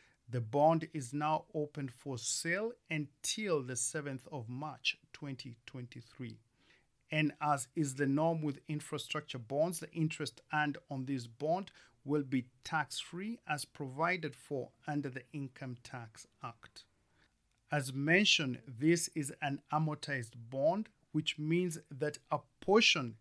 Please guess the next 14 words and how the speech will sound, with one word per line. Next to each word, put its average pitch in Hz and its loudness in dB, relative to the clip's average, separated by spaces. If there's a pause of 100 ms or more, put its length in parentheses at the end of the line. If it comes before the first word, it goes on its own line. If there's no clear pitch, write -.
(140)
in 135 -4
this 156 0
case 135 -4
fifty 160 -8
percent, 170 -4 (480)
of 143 4
the 151 2
principal 151 4
will 131 -2
be 127 2
redeemed 135 0
before 127 -4
maturity. 117 -4 (680)
Details 170 2